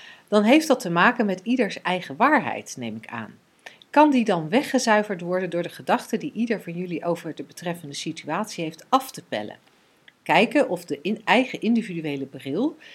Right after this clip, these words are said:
de eigen individuele gedachten als wolken weg te sturen zijn en dan een pure waarheid over te houden? Of is dat allemaal niet nodig?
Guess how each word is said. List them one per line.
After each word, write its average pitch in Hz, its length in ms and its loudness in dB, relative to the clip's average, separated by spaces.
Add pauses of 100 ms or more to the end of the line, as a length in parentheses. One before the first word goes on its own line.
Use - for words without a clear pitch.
(160)
de - 120 -14
eigen 233 320 6
individuele 156 640 -2
gedachten - 500 -4
als 160 200 -8
wolken 202 360 -2
weg 220 220 -4
te 214 80 -8
sturen 202 400 -6
zijn 175 400 -6 (300)
en 175 140 -4
dan 226 200 6
een 170 140 -2
pure 285 380 6
waarheid 202 500 2
over 147 240 -8
te - 100 -18
houden? 110 360 -10 (420)
Of 254 140 -2
is 311 120 6
dat 294 160 4
allemaal 233 240 6
niet 202 160 0
nodig? 214 600 0